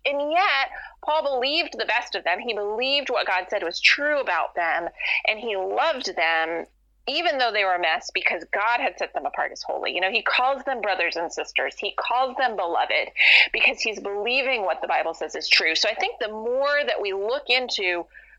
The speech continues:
what the scripture says is true about the church, the more we can cling to that,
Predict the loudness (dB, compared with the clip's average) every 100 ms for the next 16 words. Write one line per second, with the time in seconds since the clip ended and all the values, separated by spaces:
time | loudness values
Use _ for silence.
0 | -4 -2 0 -2 2 2 2 0 0 0
1 | 0 2 4 4 4 2 2 0 0 0
2 | 2 4 2 -2 -2 0 0 -2 -4 -2
3 | -2 0 0 2 0 0 2 4 2